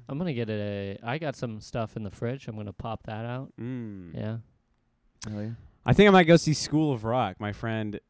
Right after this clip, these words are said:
Speaker 2: uh, was like, "It's my favorite movie. Let's go see it Tuesday. C-,
Speaker 3: The
Speaker 2: come over. Let's go see
Speaker 3: The
Speaker 2: it."
Speaker 3: play?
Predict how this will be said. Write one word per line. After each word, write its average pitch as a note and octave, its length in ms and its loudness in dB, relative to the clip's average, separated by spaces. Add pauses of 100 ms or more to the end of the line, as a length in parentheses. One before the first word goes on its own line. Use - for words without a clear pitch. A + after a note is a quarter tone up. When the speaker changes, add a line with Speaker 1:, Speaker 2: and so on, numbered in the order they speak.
(180)
Speaker 2:
uh, G#2 240 -4
was G#2 180 -8
like, G2 280 -4
"It's - 140 -4
my C#3 120 4
favorite E3+ 260 2
movie. E3+ 400 4 (100)
Let's A#2+ 140 -14
go D3+ 120 -2
see C3 240 -4
it A#2+ 160 -8 (220)
Tuesday. A2 380 -8 (640)
C-, - 100 -18
Speaker 3:
The D3 60 -12
Speaker 2:
come E3 160 4
over. A#2 240 0
Let's A#2+ 160 -6
go C#3 80 -4
see - 160 0
Speaker 3:
The G#2+ 60 -4
Speaker 2:
it." G2+ 40 -8
Speaker 3:
play? F3 420 -2